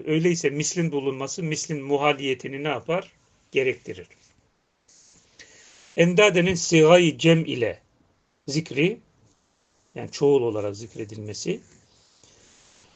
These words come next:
müşriklerin cehaletine işarettir. Yani hiçbir cihetten bir benzeri olmayan Cenab-ı Hakk'a nasıl bir sürü,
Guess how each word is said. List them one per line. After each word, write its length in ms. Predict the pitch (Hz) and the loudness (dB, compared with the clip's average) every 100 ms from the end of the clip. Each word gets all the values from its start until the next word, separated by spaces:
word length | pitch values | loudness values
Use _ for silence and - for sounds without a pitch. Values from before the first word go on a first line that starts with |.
| _ - | _ 2
müşriklerin 580 | 170 233 - 233 233 | 4 4 6 6 6
cehaletine 600 | 170 185 180 185 185 196 | 2 6 8 6 4 2
işarettir. 500 | 185 - 151 123 - | 2 4 4 4 -4
Yani 300 | 123 175 180 | 2 4 4
hiçbir 600 | - 220 - - 247 196 | 0 -6 -6 -4 -4 -4
cihetten 720 | 135 156 151 147 _ 143 101 85 _ _ _ _ _ _ _ _ _ _ _ _ _ - | 0 2 2 0 _ 2 2 -8 _ _ _ _ _ _ _ _ _ _ _ _ _ -4
bir 220 | 175 139 | -2 6
benzeri 420 | 151 156 139 151 | 8 8 6 4
olmayan 520 | 165 160 147 139 131 | 6 2 0 -4 -4
Cenab-ı 360 | 120 143 143 139 | 0 2 2 0
Hakk'a 440 | 139 - 123 104 | -2 -4 -8 -4
nasıl 580 | 151 233 - 240 170 123 | -4 -2 -4 -4 -6 -6
bir 200 | 170 220 | -2 -2
sürü, 720 | 175 - - - 165 147 98 | -4 -8 -6 2 4 6 2